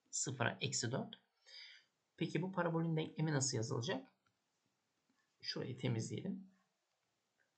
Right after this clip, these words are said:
Onu da buraya yazalım. Y eşittir A çarpı x artı birin karesi eksi üç. Tepe noktasını bildiğim için. Y'ye eksi dört yazınca x'e sıfır yazmam gerekiyormuş.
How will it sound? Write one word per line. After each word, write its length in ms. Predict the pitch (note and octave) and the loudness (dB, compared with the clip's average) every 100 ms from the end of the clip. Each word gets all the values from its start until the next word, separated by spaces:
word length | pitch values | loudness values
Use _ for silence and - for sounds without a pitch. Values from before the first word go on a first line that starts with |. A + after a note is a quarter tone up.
| _ _ _ - | _ _ _ -2
Onu 160 | B2+ G#2+ | 0 0
da 100 | B2 | 2
buraya 220 | A#2+ G#2+ | 2 2
yazalım. 500 | G#2+ A#2+ E3 - - - _ _ _ _ _ _ | 0 0 0 -2 -8 -20 _ _ _ _ _ _
Y 300 | A#3+ F#3 D#3 | -2 2 2
eşittir 720 | - - - - A2 - - _ _ _ _ _ _ _ - | 2 0 0 -2 -4 -6 -8 _ _ _ _ _ _ _ 4
A 240 | D#3+ C3 | 6 6
çarpı 560 | - G#2+ G#2+ - B3+ C4+ _ _ _ _ _ _ _ | 2 0 -2 -4 -10 -10 _ _ _ _ _ _ _
x 240 | - - C#3 | -4 0 4
artı 280 | B2 B2+ | 4 4
birin 200 | C#3 B2+ | 2 4
karesi 380 | - A#2+ A2 - | 4 2 0 -4
eksi 360 | - B2+ - - | -8 -4 -4 -4
üç. 200 | - - | -6 -8
Tepe 240 | B2 A#2+ | -4 -2
noktasını 440 | A#2 A#2 A2+ A#2+ A2+ | -2 -2 -4 -2 -2
bildiğim 320 | A2 B2+ A2+ | -2 -2 -4
için. 300 | - C4+ - _ _ _ - - _ _ _ _ _ F#3 | -6 -8 -12 _ _ _ -20 -20 _ _ _ _ _ 6
Y'ye 320 | B2+ C3+ F#3+ | 8 8 6
eksi 440 | - - - C3 | 2 0 0 2
dört 300 | - A3 - | 2 0 0
yazınca 440 | B2+ B2+ E3 C3 A#3 | 0 2 0 0 -4
x'e 340 | - - F#3 | -6 -6 -4
sıfır 280 | F#3 - C#3 | -6 -4 0
yazmam 400 | G#2+ G#2 G#2+ A2+ | 0 0 -6 -6
gerekiyormuş. 640 | B2+ A2 - F3 B3 - | -6 -6 -6 -6 -8 -12